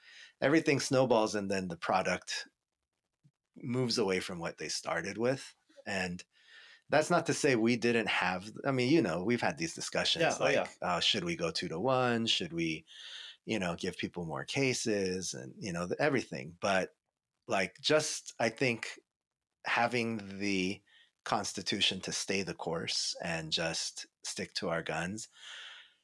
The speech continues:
Speaker 1: um, it led to some years where we weren't that profitable because the people that we were working with weren't, you know, delivering the goods. But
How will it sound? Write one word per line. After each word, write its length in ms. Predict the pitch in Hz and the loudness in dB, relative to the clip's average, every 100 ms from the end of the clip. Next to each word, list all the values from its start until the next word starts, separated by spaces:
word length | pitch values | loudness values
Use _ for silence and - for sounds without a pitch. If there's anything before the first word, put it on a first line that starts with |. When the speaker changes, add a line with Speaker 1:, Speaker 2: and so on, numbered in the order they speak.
| _ - | _ -4
Speaker 1:
um, 460 | 101 85 73 69 - _ _ _ _ _ _ _ - - | 0 0 -2 -10 -18 _ _ _ _ _ _ _ -10 -4
it 100 | 127 | 4
led 300 | 127 156 139 | 6 6 4
to 120 | 139 | 0
some 340 | - 139 131 | 4 4 4
years 340 | 123 131 131 120 | 4 2 2 6
where 160 | 117 | 6
we 160 | 113 117 | 6 4
weren't 280 | 110 113 110 | 4 2 2
that 180 | 110 - | 0 2
profitable 580 | 107 127 120 90 71 | 0 0 -4 -4 -8
because 400 | 71 85 - - | -8 -6 -2 -2
the 80 | - | -4
people 320 | - 87 87 | -8 -6 -2
that 140 | 82 78 | -2 -2
we 100 | 80 | -4
were 80 | 78 | -4
working 340 | - - 80 | -8 -8 -8
with 240 | - 160 - | -6 -8 -6
weren't, 280 | 76 80 - - 294 | -6 -8 -12 -18 -6
you 120 | 139 | -2
know, 100 | 92 | -2
delivering 500 | 90 87 80 80 80 | -4 -4 -4 -4 -6
the 100 | 78 | -8
goods. 340 | 76 120 104 - | -4 -2 -2 -6
But 360 | - 85 85 | -2 0 -2